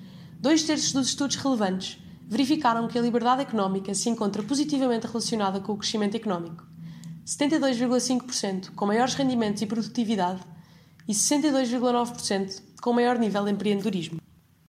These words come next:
Áreas examinadas pela literatura analisada. Imigração e viagens. Dos dez estudos relevantes, noventa por cento identificaram que a liberdade económica se encontra relacionada com aumentos da imigração e do turismo,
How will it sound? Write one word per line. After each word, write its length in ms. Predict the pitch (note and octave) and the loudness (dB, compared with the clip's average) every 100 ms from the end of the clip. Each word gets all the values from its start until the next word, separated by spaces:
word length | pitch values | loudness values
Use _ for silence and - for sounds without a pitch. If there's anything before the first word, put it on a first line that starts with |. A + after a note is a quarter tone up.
| _ _ - | _ _ 4
Áreas 240 | C#4+ E4 | 6 6
examinadas 600 | E4 D4+ D#4+ A#3 G3 A3 | 6 8 8 8 4 0
pela 180 | A3+ A#3 | 2 2
literatura 480 | A#3 A#3 A#3+ A3+ G#3+ | 2 0 0 2 2
analisada. 600 | G#3+ A3+ G#3+ F3 - F#3+ - _ _ _ _ _ - | 2 2 2 0 -4 -14 -20 _ _ _ _ _ 4
Imigração 540 | A#3+ C4+ C#4+ - B3+ | 6 6 6 4 2
e 60 | C4+ | 4
viagens. 600 | B3 F3 - - - - _ _ _ _ _ - | 2 0 -6 -14 -20 -20 _ _ _ _ _ -2
Dos 160 | A3 | 2
dez 220 | G#3+ E4+ E4 | 4 4 4
estudos 280 | - A3+ | 0 0
relevantes, 640 | - A#3 G3+ F#3 F3+ - - _ - - | 0 0 2 0 -4 -10 -14 _ -10 -2
noventa 340 | A3 C#4+ E4 | 2 4 2
por 100 | - | 0
cento 300 | - A3 G#3+ | 0 0 2
identificaram 680 | A#3 A#3 A#3+ C4 G3+ F#3+ F#3+ | 0 0 0 2 2 2 -2
que 140 | G#3+ | 0
a 20 | |
liberdade 400 | G#3+ A3+ A3 B3+ | 2 4 4 4
económica 480 | C#4 A#3 G3 F#3+ G#3 | 4 0 0 0 0
se 160 | G3 A3+ | 0 2
encontra 320 | A3+ B3 B3+ | 0 0 0
relacionada 480 | A#3+ B3 A#3+ G3 G3 | 0 0 2 2 0
com 180 | G#3 | 0
aumentos 320 | G#3 A3 B3+ B3+ | 2 4 2 2
da 80 | |
imigração 560 | B3+ A#3+ A#3+ A#3 G#3 F#3+ | 2 2 2 2 2 2
e 60 | G3 | 2
do 80 | |
turismo, 460 | G3+ G#3 F3 F3 F#3 | 2 0 0 -4 -6